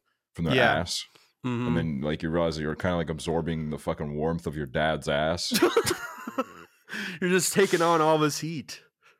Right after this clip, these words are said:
Speaker 2: from his
Speaker 1: Yeah.
Speaker 2: big, steamy, uh, mud pie.
Speaker 1: Yeah, so it's like, I, I, I, I, at first I was like, "Damn, like, Matt Watson's got a warm thing down there." But then I
Speaker 2: Mm-hmm.
Speaker 1: realized, oh no, it's like a,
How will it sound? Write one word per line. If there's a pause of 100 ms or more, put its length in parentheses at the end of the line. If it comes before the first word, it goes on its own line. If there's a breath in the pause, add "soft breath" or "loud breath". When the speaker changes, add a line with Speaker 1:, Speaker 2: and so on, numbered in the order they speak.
(120 soft breath)
Speaker 2:
from
his
Speaker 1:
Yeah.
Speaker 2:
big,
steamy,
uh, (140)
mud
pie. (500)
Speaker 1:
Yeah,
so
it's
like,
I, (120)
I,
I, (520)
I,
at
first
I
was
like,
"Damn,
like,
Matt
Watson's
got
a
warm
thing
down
there." (340)
But
then
I
Speaker 2:
Mm-hmm.
Speaker 1:
realized,
oh
no,
it's
like
a,